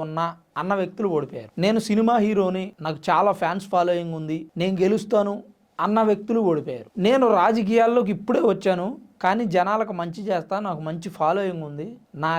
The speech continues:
క్యాస్ట్ ఓటింగ్ ఎయిటీ పర్సెంట్ ఉంది అన్న వ్యక్తులు ఓడిపోయారు. ఇక రాజకీయాల్లో ఎవరు గెలుస్తారు? ఎవరు గెలవరు. ప్రజలు ఎవరు నచ్చితే వాళ్ళని గెలిపిస్తారు.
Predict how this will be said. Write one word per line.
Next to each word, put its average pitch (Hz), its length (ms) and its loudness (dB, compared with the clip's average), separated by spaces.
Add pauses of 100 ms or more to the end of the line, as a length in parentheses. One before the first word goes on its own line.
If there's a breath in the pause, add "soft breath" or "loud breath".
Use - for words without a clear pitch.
(180)
క్యాస్ట్ 208 320 0 (180)
ఓటింగ్ 202 400 -4 (420)
ఎయిటీ 175 240 -2 (100)
పర్సెంట్ 180 400 -4
ఉంది 165 180 -6 (380)
అన్న 180 260 -2
వ్యక్తులు 170 420 -4
ఓడిపోయారు. 127 420 -10
ఇక 185 60 2 (120)
రాజకీయాల్లో 226 540 2
ఎవరు 220 220 2
గెలుస్తారు? 208 420 -2 (340)
ఎవరు 185 300 0
గెలవరు. 143 300 -2 (140)
ప్రజలు 175 340 2 (220)
ఎవరు 196 240 2 (100)
నచ్చితే 208 360 -2 (280)
వాళ్ళని 175 300 2
గెలిపిస్తారు. 151 440 -8